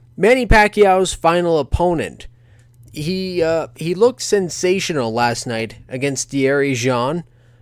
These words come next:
Uh, he stopped Jean in the tenth round. He kinda knocked him into, almost through the ropes, and Tony Weeks just stepped in. He,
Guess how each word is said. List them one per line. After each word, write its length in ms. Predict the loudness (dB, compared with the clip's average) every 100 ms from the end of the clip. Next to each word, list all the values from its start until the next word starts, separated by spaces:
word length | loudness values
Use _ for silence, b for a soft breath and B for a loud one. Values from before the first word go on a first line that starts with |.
| b
Uh, 400 | -4 0 0 -4 -8
he 360 | -6 -4 -4 -8
stopped 380 | 0 2 2
Jean 440 | 0 0 0 0 -4
in 300 | -6 -4 -4
the 340 | -4 -4 -8 -8
tenth 320 | -4 -4 0
round. 480 | 2 2 2 0 -2
He 180 | -6 -10
kinda 500 | -4 -2 0 -2 -6 -8
knocked 420 | -2 0 0 -2
him 240 | -2 -2 -6
into, 520 | -4 -4 -2 -2 2
almost 480 | 2 0 -2 -4 -4
through 160 | -4 -2
the 100 | 0
ropes, 420 | 2 2 0 -4
and 220 | -6 -6 B B B B -2
Tony 260 | 2 2 0
Weeks 340 | -2 -4 -4
just 220 | -4 -4
stepped 340 | 0 0 0 0
in. 440 | 2 2 -2 -8 -16 _ _ _ _ -20 -20 _ _ _ -20 _ _ B B B -20 _ _
He, 160 | -18 -18